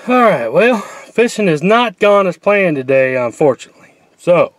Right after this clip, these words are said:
I don't know. I'm trying to regroup. I don't know whether to go ahead and maybe try another pond or just, uh, go on back to the house and show you my little toy. So, I don't know. Stay tuned with me. Hang out with me here, and, uh,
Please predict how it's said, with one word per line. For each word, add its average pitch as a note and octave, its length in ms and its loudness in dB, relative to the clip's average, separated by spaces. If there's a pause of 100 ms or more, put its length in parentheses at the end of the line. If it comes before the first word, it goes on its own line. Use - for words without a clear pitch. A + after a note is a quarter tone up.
(1000)
I D3 60 -2
don't D#3+ 240 -2
know. F#3+ 300 4
I'm F3+ 80 0
trying F#3+ 200 -2
to E3+ 60 -2
regroup. F#3+ 560 0
I F#3 40 2
don't G3+ 140 0
know F#3+ 140 2
whether F#3+ 240 2
to E3 80 -6
go G3 180 2
ahead F#3+ 200 0
and D3+ 140 -6 (1200)
maybe B2+ 180 -8
try C3+ 200 0
another C3 220 -2
pond D3 680 0
or A#2 200 -6
just, - 440 -10
uh, B2 520 -2 (840)
go D3 120 2
on D3+ 180 2
back D#3 220 0
to C3+ 60 -8
the C#3 120 0
house D#3 240 0
and A#2 100 -16
show D#3 180 -2
you C#3+ 120 0
my D3 180 0
little C#3+ 220 0
toy. C#3+ 360 0
So, B2+ 400 -8 (760)
I A#3 220 -2
don't A3 140 0
know. G#3 160 4
Stay - 500 -4
tuned A3 300 0
with G#3+ 120 2
me. G#3+ 100 0
Hang A3 260 0
out G#3 180 0
with G3 160 -4
me G3 100 -2
here, G3+ 320 2
and, F3+ 120 -2
uh, E3+ 320 2